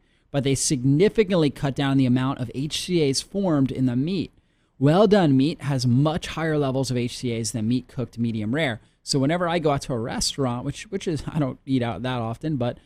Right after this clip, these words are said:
when I do or when I cook my meat, I always want it medium rare.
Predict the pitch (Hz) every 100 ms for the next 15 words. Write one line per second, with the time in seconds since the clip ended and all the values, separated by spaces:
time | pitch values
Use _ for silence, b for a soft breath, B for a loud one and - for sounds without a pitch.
0 | b _ 143 147 135 160 156 131 131 -
1 | 147 131 123 156 151 b b _ 143 131
2 | 190 202 139 147 160 151 131 - _ 123
3 | 131 143 156 151 127 110 117 87 101